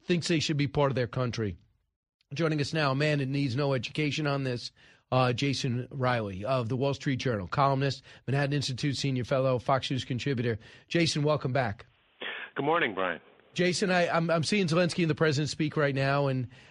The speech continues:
Speaker 1: there's a big story in C B S today that on, uh, C B S dot com, C B S News, talking about how the grandfatherly attitude and approach is really appreciated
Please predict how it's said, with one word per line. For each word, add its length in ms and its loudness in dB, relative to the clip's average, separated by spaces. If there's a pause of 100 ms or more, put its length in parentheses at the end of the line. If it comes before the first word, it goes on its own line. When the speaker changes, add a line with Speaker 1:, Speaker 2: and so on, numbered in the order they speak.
(180)
Speaker 1:
there's 300 2
a 20 -6
big 160 0
story 280 0
in 60 0
C 160 0
B 160 0
S 160 0
today 380 0
that 240 -2 (380)
on, 340 -2
uh, 160 -2
C 180 0
B 140 2
S 80 0
dot 220 2
com, 200 2
C 140 -2
B 140 2
S 160 0
News, 360 0
talking 300 2
about 240 2
how 160 2
the 160 -2
grandfatherly 880 0
attitude 460 0
and 80 0
approach 340 -2
is 140 -4
really 180 0
appreciated 760 -2